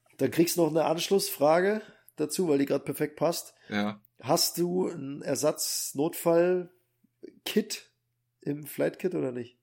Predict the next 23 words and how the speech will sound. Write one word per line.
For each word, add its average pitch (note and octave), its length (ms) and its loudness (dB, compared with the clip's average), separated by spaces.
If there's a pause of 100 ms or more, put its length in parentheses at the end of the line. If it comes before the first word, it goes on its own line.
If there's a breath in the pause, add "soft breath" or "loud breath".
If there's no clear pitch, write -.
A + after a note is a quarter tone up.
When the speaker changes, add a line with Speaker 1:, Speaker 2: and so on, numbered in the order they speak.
(140)
Speaker 1:
Also, A#2+ 380 0 (160)
ich - 140 -6
sage D3 180 4
jetzt - 100 -4
mal, C#3 300 -2 (300 loud breath)
ein C3+ 200 2
Uniformhemd, D#3+ 800 2
eine B2+ 140 -2
Zahnbürste D#3 760 2
und B2+ 340 -8
ein - 40 -14
Schlüpper. A#2+ 540 0 (360)
Speaker 2:
Nee. A2+ 220 -8 (520)
Ich - 180 -18
gehe G#2 140 -2
da G2+ 60 0
Speaker 1:
Nee. C#3+ 160 8
Speaker 2:
Risk, B2 340 0
no A#2 160 0
risk, A#2+ 260 0
no A#2 120 -4
fun. A2+ 520 -6 (220)
Also G#2 200 -8